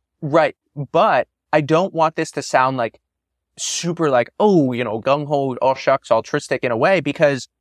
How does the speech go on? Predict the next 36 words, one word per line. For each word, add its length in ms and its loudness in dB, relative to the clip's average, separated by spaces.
the 100 2
thing 240 0
is, 120 -2
in 140 -6
order 340 0
to 160 -10
make 280 -4
rite 140 4
of 80 -2
passage 540 -2
as 160 0
awesome 420 -4
as 120 -6
it 60 -8
can 140 -10
possibly 480 -4
be, 340 -4
it's 160 0
important 380 0
for 80 2
us 120 0
to 80 -8
make 120 -4
money. 200 -2
Many 160 4
years 140 4
ago, 100 0
I 60 2
had 100 0
a 40 -4
conversation 480 -6
with 60 -16
Tiago, 520 0
and 400 0
Tiago, 680 4
uh, 480 4